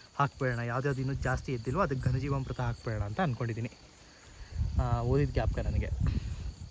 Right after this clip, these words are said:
So ಅಷ್ಟೇ, ಬಾಳೆನಲ್ಲಿ ಸಿಕೋಟಕ ಕಂಟ್ರೋಲ್ ಆಯ್ತು. ಆ, again ಏನ್ ಮಾಡಿದ್ದು ಅಂದ್ರೆ ನೀರ್ ಕಂಟ್ರೋಲ್ ಮತ್ತೆ ಹುಳಿ ಮಜ್ಜಿಗೆ. ಹುಳಿ ಮಜ್ಜಿಗೆ ರಾಮಬಾಣ, ಏನೇ ಫಂಗಸ್ ಇದ್ರೂನು ಪ್ರತ್ಯಕ್ಷ ಇಲ್ಲಿದೆ,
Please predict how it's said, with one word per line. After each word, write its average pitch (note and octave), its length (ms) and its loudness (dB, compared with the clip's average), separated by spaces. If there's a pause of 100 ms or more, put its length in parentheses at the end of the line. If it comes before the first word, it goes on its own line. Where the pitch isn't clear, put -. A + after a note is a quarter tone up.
(640)
So D3 240 0
ಅಷ್ಟೇ, - 200 -6 (160)
ಬಾಳೆನಲ್ಲಿ E3 840 -2 (380)
ಸಿಕೋಟಕ C#3 260 0
ಕಂಟ್ರೋಲ್ D3 380 0
ಆಯ್ತು. C3 280 0
ಆ, B2+ 420 -6
again B2+ 340 0
ಏನ್ C#3+ 220 2
ಮಾಡಿದ್ದು C3+ 280 2
ಅಂದ್ರೆ E3+ 300 2
ನೀರ್ D3+ 300 4
ಕಂಟ್ರೋಲ್ D#3 360 0
ಮತ್ತೆ F#3+ 180 4
ಹುಳಿ F3 260 6
ಮಜ್ಜಿಗೆ. D3+ 280 6 (100)
ಹುಳಿ D3+ 180 2
ಮಜ್ಜಿಗೆ D#3+ 300 2
ರಾಮಬಾಣ, C3 420 2 (140)
ಏನೇ C#3 240 2
ಫಂಗಸ್ C3 400 -2
ಇದ್ರೂನು A#2 400 -4 (580)
ಪ್ರತ್ಯಕ್ಷ - 420 -4
ಇಲ್ಲಿದೆ, B2 360 2